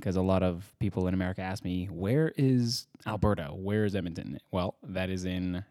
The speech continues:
your neighbor's backyard or front yard or inside the house, whatever you wanna call it, um, right above Montana, Edmonton, Alberta. One of the coldest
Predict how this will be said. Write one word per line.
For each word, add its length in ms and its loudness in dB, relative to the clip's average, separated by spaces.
your 280 -2
neighbor's 380 0
backyard 640 0
or 300 0
front 180 -2
yard 320 -2
or 320 0
inside 240 -4
the 80 -2
house, 260 0
whatever 220 -4
you 80 0
wanna 140 -2
call 200 0
it, 120 -4
um, 320 2
right 120 8
above 180 6
Montana, 560 4
Edmonton, 340 2
Alberta. 460 2
One 120 6
of 60 6
the 80 6
coldest 960 10